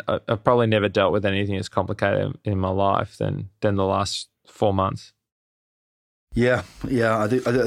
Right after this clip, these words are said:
Speaker 2: I think very few business people will ever see anything like this, save for war,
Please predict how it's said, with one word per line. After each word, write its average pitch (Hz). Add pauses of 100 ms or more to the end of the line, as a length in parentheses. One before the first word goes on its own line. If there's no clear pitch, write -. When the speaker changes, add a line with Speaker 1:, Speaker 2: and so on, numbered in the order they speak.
(160)
Speaker 2:
I 127
think 117
very 110
few 110
business 104
people 98
will 107
ever 110
see 107 (380)
anything 113
like 101
this, 117 (160)
save 127
for 113
war, 123